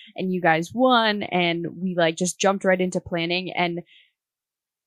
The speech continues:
everything came together perfectly. And it was an awesome weekend. And I wanted to end this podcast on a question that was meaningful to transport you both back to that day,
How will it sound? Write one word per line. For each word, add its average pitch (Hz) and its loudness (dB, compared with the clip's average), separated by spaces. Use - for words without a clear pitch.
everything 262 10
came 220 0
together 180 2
perfectly. 170 -4
And 160 -2
it - -4
was 175 -2
an 180 -4
awesome 226 10
weekend. 170 0
And 175 -4
I 214 10
wanted 277 4
to - -2
end 185 0
this 175 -2
podcast 170 0
on 170 0
a 165 -2
question 170 -2
that 160 0
was 165 -2
meaningful 214 2
to 180 -2
transport 226 -2
you 185 -4
both 170 -2
back 160 4
to 185 -8
that 165 0
day, 160 0